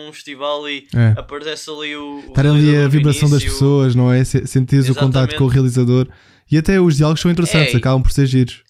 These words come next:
Speaker 1: Sim, sim, imagina, ele vai para lá falar de porque é que ele mete a câmara em certo espaço e o The Whale é um filme que se passa basicamente todo na mesma sala,
Speaker 2: Yeah.
Speaker 1: praticamente.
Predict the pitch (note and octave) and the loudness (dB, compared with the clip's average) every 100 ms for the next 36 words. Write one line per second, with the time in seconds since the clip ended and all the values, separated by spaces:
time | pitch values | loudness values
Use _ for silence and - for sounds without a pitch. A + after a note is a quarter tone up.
0 | _ - A3+ A3+ A#3 D#3 C#3+ E3 D3 A2+ | _ -12 -12 -8 -8 -8 -10 -14 -14 -12
1 | A#2+ C#3 C#3+ C#3+ D3 C#3+ D3+ D3+ D3 B2+ | -8 -10 -8 -10 -10 -10 -10 -8 -8 -10
2 | B2 C3 B2 D3 D3+ D3 C#3 C3+ - C3+ | _ _ -16 -16 -14 -16 -14 -14 -14 -14
3 | C3+ C3+ - B2+ - - - C3+ C3 A#2 | -14 -18 -18 -18 -16 -16 -10 -12 -12 -18
4 | A#2 B2+ C#3 C#3+ D3 D3+ D#3 D#3 - - | -14 -12 -10 -10 -12 -14 -20 -20 -20 -14
5 | D3+ D3+ D3 D3 D3+ D#3+ D3+ D#3 D#3+ D3+ | -14 -12 -14 -14 -14 -14 -16 -16 -16 -14
6 | D#3 D3+ D3 D#3 D3 C3 A#2 G#2+ A2+ - | -14 -14 -16 -16 -12 -8 -8 -10 -18 -20
7 | A2+ A#2 A2+ G#2 | -18 -18 -18 -20